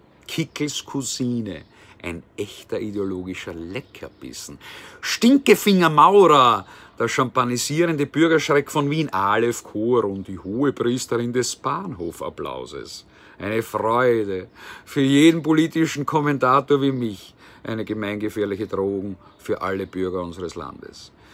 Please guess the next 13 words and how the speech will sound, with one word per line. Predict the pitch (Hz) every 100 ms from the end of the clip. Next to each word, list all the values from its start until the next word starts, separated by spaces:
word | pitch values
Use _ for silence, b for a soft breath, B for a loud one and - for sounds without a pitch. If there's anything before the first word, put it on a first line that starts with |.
| b b
Hinter | 127 127 131 117
den | 123 123
JüngerInnen | 143 131 156 147 139 185 180 117 104 160 180 B B -
des | 120 113
Weltuntergangs | 160 - 143 139 135 120 120 135 - -
steckt | - 127 -
in | 120 95
Wahrheit | 92 110 120 110 - _ -
der |
parlamentarische | - 127 120 107 95 98 107 107 -
Arm | 80 87 98
der | 113 90
Antifa. | 82 - 82 - 73